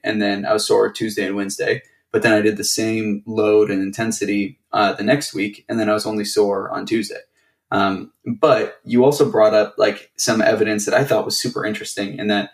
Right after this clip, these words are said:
the repeated bout effect may not solely just be task specific of, like, you squat heavy one time and then the second time you squat heavy,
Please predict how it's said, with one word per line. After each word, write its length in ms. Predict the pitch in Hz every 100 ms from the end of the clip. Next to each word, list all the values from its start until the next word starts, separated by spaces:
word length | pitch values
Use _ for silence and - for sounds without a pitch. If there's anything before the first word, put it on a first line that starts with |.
| _ _ _ -
the 120 | 110
repeated 400 | - 165 175 101
bout 200 | 104 104
effect 420 | 104 107 - -
may 260 | - 110 120
not 360 | 123 113 - -
solely 520 | - 113 107 110 107
just 280 | 110 104 -
be 260 | 104 101
task 440 | - 107 104 104 -
specific 580 | - - 104 - - -
of, 120 | -
like, 200 | 92 - _ _ -
you 140 | 113
squat 340 | 107 - 117 110
heavy 520 | 107 107 107 104 - _
one 200 | 113 107
time 340 | 98 101 101
and 160 | 104 104
then 80 | 98
the 80 | 95
second 280 | 117 -
time 180 | 104 98
you 60 | 104
squat 280 | - 98 -
heavy, 400 | - - -